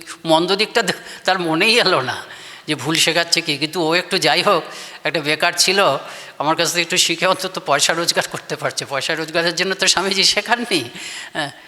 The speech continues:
এরকম স্বামীজি। তা স্বামীজিকে একজন বলছেন, স্বামীজি একজনের খুব প্রশংসা করছেন, এ এত গুণটুন। তখন ওই প্রশংসা করে, স্বামী যখন প্রশংসা করবেন, থামানো মুশকিল কারোর।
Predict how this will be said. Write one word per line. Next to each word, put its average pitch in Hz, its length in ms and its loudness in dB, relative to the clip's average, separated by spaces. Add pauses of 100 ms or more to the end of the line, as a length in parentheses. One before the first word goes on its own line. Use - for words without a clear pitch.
(120)
এরকম 156 320 0
স্বামীজি। 117 500 -4 (220)
তা 143 80 -2
স্বামীজিকে 202 420 2
একজন 202 360 0 (220)
বলছেন, 151 380 0 (380)
স্বামীজি 165 260 0
একজনের 165 300 0
খুব 247 240 -6
প্রশংসা 135 420 -2
করছেন, - 380 -4 (600)
এ 123 120 -6
এত 127 140 -6
গুণটুন। 120 420 -12 (480)
তখন 170 300 0 (500)
ওই 156 80 -4
প্রশংসা 175 460 0
করে, 185 300 2 (100)
স্বামী 147 220 -2
যখন 185 180 0
প্রশংসা 190 440 0
করবেন, 208 300 2
থামানো 180 360 4
মুশকিল 156 440 0
কারোর। 131 220 -2